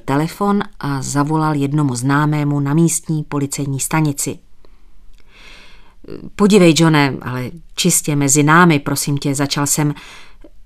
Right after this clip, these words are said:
„Týká se to jednoho mého pacienta, jistého Dentna, Jima Dentna.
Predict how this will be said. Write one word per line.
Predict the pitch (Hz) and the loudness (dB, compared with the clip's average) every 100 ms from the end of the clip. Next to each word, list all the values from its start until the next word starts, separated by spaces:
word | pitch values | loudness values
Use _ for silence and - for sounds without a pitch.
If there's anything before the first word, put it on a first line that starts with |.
| - - - | -20 -20 -8
„Týká | - 220 240 240 | -2 0 4 4
se | 233 240 | 4 2
to | 226 208 | 4 4
jednoho | 196 190 214 214 | 4 4 4 6
mého | 202 202 | 6 4
pacienta, | 196 185 180 - 170 156 147 143 | 4 2 2 2 2 2 0 0
jistého | 147 156 - 185 180 151 | 0 -2 0 0 2 2
Dentna, | 165 180 202 185 165 135 - - 165 214 | 4 4 2 2 4 2 0 -10 -2 4
Jima | 226 202 | 6 4
Dentna. | 143 180 185 - 151 139 | 4 4 4 2 -4 -4